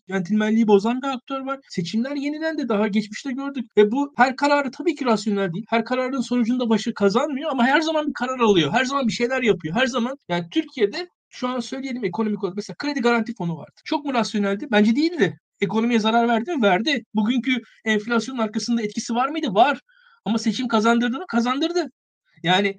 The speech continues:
K G F'leri unuttuk şu anda. Geçen sene ne konuşuyorduk? Kur korumalı mevduat. Çok mu rasyonel bir şey? Değil. Şu an Türkiye'de bir saatli bomba var ekonomide. Açık konuşayım. E, bunun kurulması, kuran hükümet,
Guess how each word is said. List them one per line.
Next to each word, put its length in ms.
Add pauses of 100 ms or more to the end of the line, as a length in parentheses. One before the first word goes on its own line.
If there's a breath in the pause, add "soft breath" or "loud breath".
K 140
G 160
F'leri 280
unuttuk 340
şu 140
anda. 180 (160)
Geçen 300
sene 200
ne 100
konuşuyorduk? 480 (240)
Kur 180
korumalı 340
mevduat. 380 (280)
Çok 220
mu 100
rasyonel 440
bir 60
şey? 200
Değil. 240
Şu 160
an 160
Türkiye'de 440
bir 60
saatli 460
bomba 220
var 140
ekonomide. 380
Açık 220
konuşayım. 420 (280)
E, 140
bunun 240
kurulması, 460
kuran 240
hükümet, 400